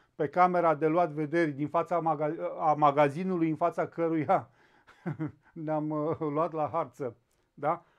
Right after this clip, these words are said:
Arată sau vine polițistul, vine agentul constatator și zic, da, vede că sunt trei persoane care se bată și împart pumn toți trei.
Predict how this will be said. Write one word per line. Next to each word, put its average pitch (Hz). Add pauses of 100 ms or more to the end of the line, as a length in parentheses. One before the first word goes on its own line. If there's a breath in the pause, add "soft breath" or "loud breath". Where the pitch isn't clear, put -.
(160 soft breath)
Arată 185
sau 160
vine 196
polițistul, 170
vine 165
agentul 175
constatator 165 (340 soft breath)
și 185 (320)
zic, 226 (520)
da, 285
vede 240
că 226
sunt 226
trei 247
persoane 285
care 302
se 330
bată 311
și 220
împart 277
pumn 302
toți 311
trei. 175